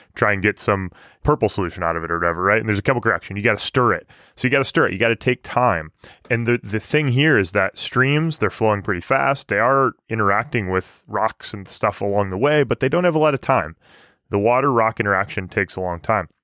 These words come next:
The other thing about groundwater is surface area. If you have water percolating through soil or rock, there's so much more surface area. You have water kind of trickling through cracks and working its way through and kind of percolating through this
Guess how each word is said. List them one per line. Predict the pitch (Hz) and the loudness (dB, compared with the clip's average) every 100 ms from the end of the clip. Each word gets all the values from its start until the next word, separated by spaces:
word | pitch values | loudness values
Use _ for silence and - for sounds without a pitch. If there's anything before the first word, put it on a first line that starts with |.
| - | -10
The | 101 | 0
other | 120 147 | 2 2
thing | 139 | 0
about | 139 131 | 0 2
groundwater | 117 123 131 123 | 2 2 2 2
is | 117 | -2
surface | - 110 - 95 90 | 0 -2 -2 -6 -4
area. | 82 82 | -4 -6
If | - | -6
you | 120 143 | 0 2
have | 143 117 | 2 2
water | 110 110 | 2 2
percolating | 110 - 120 131 135 127 131 131 | 0 0 0 2 2 2 2 -2
through | - 127 | -2 -2
soil | - - 110 95 85 98 - - _ | -2 0 2 2 0 -2 -6 -20 _
or | - 107 | 0 0
rock, | 92 104 113 90 - - - - - | 2 0 2 0 -6 -20 -20 -18 -2
there's | 104 - | -2 -2
so | - - 131 135 | -6 -4 2 2
much | 131 123 - | 4 0 2
more | 110 | 0
surface | 95 - 110 98 - | 0 0 0 -2 0
area. | 92 87 82 - | 0 2 -2 -4
You | 110 | -2
have | 104 | 0
water | 98 117 120 117 | 2 2 2 0
kind | - | 0
of | 98 - - - - | -2 -4 -20 -20 -6
trickling | - 127 131 113 | -2 2 0 0
through | - 117 | 0 -2
cracks | - - 110 113 - - - - _ | 0 0 2 0 -4 -12 -12 -14 _
and | - 95 | -8 0
working | 107 - 117 | 0 0 -2
its | 107 113 | -2 0
way | 101 | 0
through | - 123 127 107 | 0 2 4 2
and | 92 | 0
kind | - 117 | -2 -2
of | - | -4
percolating | - 131 120 123 117 | 0 0 4 2 2
through | 107 123 117 | -2 -2 0
this | 101 92 | 0 -4